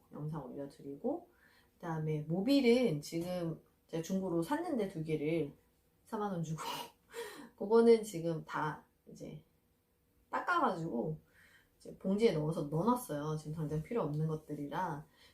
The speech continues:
그래서 그것도 나중에 이제 설치하고 다 끼운 다음에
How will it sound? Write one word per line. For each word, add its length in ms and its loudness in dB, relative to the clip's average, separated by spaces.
그래서 160 -20
그것도 340 -6
나중에 580 -6
이제 120 -20
설치하고 1000 -4
다 180 -10
끼운 280 2
다음에 480 -4